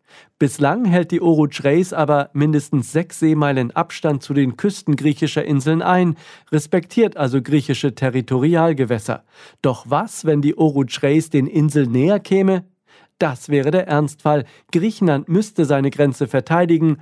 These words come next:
sprich auf den Eindringling schießen. Ein militärischer Schlagabtausch würde folgen,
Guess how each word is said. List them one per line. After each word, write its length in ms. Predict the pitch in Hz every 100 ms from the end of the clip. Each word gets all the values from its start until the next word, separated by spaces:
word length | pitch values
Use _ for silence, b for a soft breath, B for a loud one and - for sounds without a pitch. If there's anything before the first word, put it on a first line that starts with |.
| b
sprich 460 | - 160 180 - b b b
auf 160 | 160
den 180 | - 180
Eindringling 760 | - 160 147 151 131 131 170 190
schießen. 640 | - - 139 113 135 120 B B B
Ein 160 | 139
militärischer 760 | 139 143 143 - 196 185 160 170
Schlagabtausch 840 | - 190 202 - 139 - 143 120
würde 200 | 143 143
folgen, 460 | 127 180 170 160 143